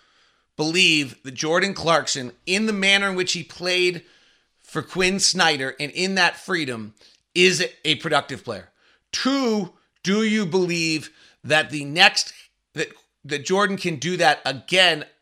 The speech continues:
under the next head coach? So has Jordan just become a better basketball player? I lean there. I lean that Jordan has just become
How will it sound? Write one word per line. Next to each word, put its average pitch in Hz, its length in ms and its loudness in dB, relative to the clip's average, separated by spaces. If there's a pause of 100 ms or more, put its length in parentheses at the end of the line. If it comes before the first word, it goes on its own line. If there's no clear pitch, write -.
under 175 280 4
the 151 100 -4
next 147 380 0
head 131 240 -8
coach? 104 260 -8
So 160 60 -6
has 135 140 -6
Jordan 202 320 2
just 160 160 -4
become 170 340 -4
a 143 60 -2
better 165 360 4
basketball 117 460 -4
player? - 100 -20 (400)
I 233 240 10
lean 214 420 0
there. 120 280 -2 (720)
I 214 200 8
lean 262 300 0
that 180 160 -4
Jordan 190 460 2
has 160 240 -2
just 175 360 0
become 151 340 -8